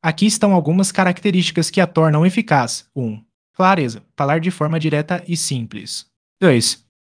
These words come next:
empatia. Mostrar compreensão e cuidado. Três, escuta ativa. Prestar atenção ao que o outro diz. Quatro, abertura. Ser honesto sobre suas preocupações.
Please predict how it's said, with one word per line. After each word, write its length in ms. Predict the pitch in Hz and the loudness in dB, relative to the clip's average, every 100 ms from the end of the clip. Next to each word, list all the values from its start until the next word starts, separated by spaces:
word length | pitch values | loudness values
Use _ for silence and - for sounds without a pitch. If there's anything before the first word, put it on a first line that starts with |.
| _ | _
empatia. 600 | 180 202 196 - 120 110 - | 0 0 0 0 -2 -4 -12
Mostrar 420 | 156 156 156 151 147 | -4 -2 2 0 2
compreensão 640 | 185 185 180 160 - 160 | 0 2 2 2 2 0
e 40 | |
cuidado. 580 | 160 143 131 110 104 127 - _ _ - | 0 -2 -2 -2 -4 -12 -18 _ _ 2
Três, 440 | 196 131 - - _ _ _ | 4 6 2 -4 _ _ _
escuta 400 | 226 - 233 220 | -2 2 2 4
ativa. 640 | 180 180 - 143 107 104 - _ | 2 2 4 2 2 -6 -14 _
Prestar 320 | 190 190 160 | 0 4 4
atenção 440 | 160 170 156 180 185 | 4 4 2 6 6
ao 100 | 185 | 6
que 100 | 185 | 4
o 60 | |
outro 300 | 151 160 180 | 4 4 2
diz. 520 | 135 135 113 - - - _ _ - | 2 2 0 -2 -8 -12 _ _ -2
Quatro, 320 | 156 147 113 - _ _ _ | 0 0 -8 -16 _ _ _
abertura. 640 | 147 139 135 156 147 135 | -2 -2 0 0 0 -4
Ser 240 | - - 165 | -6 -2 0
honesto 320 | 147 147 185 | 0 0 -2
sobre 320 | - 185 190 | 0 2 2
suas 300 | 180 170 165 | 0 -2 -2
preocupações. 920 | - 190 196 160 - 143 110 110 - | -2 -2 -2 -2 -2 -4 -4 -6 -10